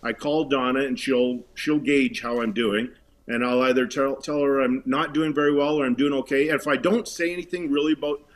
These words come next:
that, then she knows I'm doing much, much better. Uh, and so that's how my Saturdays go, and that's what, uh, you know, I deal with. I,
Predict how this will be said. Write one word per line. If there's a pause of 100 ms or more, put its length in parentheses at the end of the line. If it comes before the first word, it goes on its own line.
(120)
that,
then
she
knows
I'm
doing
much,
much
better. (540)
Uh,
and
so
that's
how
my
Saturdays
go,
and
that's
what,
uh,
you
know,
I
deal
with.
I,